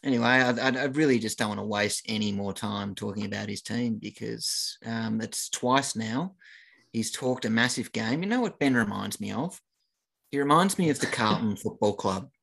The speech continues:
You know, they come out, they, they have such a big game, they talk that they're the next big thing, and then they just deliver nothing.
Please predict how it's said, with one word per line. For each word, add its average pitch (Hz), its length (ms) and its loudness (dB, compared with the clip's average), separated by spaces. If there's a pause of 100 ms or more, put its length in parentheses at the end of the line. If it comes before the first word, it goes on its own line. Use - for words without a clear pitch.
(600)
You 120 120 2
know, 117 60 6
they 120 100 6
come 180 320 4
out, 139 420 6
they, 110 240 -4
they 110 180 4
have 131 240 -4
such - 240 0
a 170 40 4
big 135 260 2
game, 117 340 4
they 110 100 2
talk 156 420 0
that - 120 -10
they're 113 280 0 (200)
the 120 160 -4
next 120 300 2
big 117 240 -2
thing, 113 400 -2 (380)
and 113 100 0
then 113 80 4
they 113 140 6
just 113 260 0
deliver 110 360 2
nothing. 101 680 -6